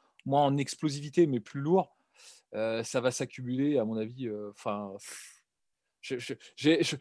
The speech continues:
je me demande si, tu vois, euh, si les gens, ils sont pas en train de, tu sais, de, de believe the hype, tu vois, genre, parce que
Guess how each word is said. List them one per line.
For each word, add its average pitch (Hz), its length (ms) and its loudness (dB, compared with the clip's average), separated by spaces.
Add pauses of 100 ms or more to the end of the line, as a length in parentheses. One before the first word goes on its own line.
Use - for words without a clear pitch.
(120)
je - 120 2
me 165 80 8
demande 226 380 12
si, 220 380 0
tu 190 140 2
vois, 175 340 6
euh, 131 960 2
si - 340 -8
les 160 140 10
gens, 185 120 6
ils 190 60 6
sont 151 200 0
pas 175 100 4
en 165 80 4
train - 180 -2
de, 131 460 2
tu - 100 -16
sais, 147 40 -2
de, 117 560 -2 (420)
de 127 80 0
believe 147 320 4
the 139 120 4
hype, 131 260 6
tu - 160 -4
vois, 113 100 2
genre, 117 140 -2
parce 117 120 -6
que 123 400 4